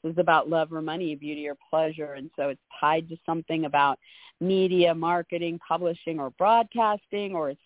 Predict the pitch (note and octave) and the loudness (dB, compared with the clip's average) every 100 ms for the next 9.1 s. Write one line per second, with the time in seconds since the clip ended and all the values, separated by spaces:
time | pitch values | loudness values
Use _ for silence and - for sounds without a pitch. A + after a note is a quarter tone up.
0 | - D3+ D3 C#3+ C3+ - - - E3 D3+ | 0 2 2 -2 -4 -8 -20 -2 0 0
1 | D#3 - F#3+ G3+ - G3 F#3 F3+ F3 F3 | -6 -2 0 0 0 0 2 4 4 4
2 | F3 E3+ - F3 F3+ F3+ F3 - F3+ F3 | 2 -2 -2 4 4 4 2 -2 -4 -2
3 | E3+ E3+ E3 F3 - F3 D#3 - E3 E3 | -4 -6 -6 -6 -2 -4 -2 -4 -2 4
4 | E3 D#3+ - D#3+ D#3+ - - - - D#3+ | 4 4 2 2 2 -2 -12 -20 0 4
5 | F3 F#3+ F3 F3 E3+ D#3+ E3 E3 E3 D#3+ | 6 6 4 4 4 0 -2 -2 -4 -8
6 | - _ F3+ F3+ E3+ E3 E3 D#3+ D#3 D#3+ | -12 _ 0 2 0 -4 -6 -8 -14 -16
7 | _ _ _ _ D#3 F3 F3+ E3 E3+ D#3+ | _ _ _ _ -2 -2 -2 -6 -6 -6
8 | - E3 D3+ D#3+ D3+ F3+ - _ D3 C#3+ | -4 0 0 0 -6 -10 -10 _ -10 -6
9 | D3+ | -6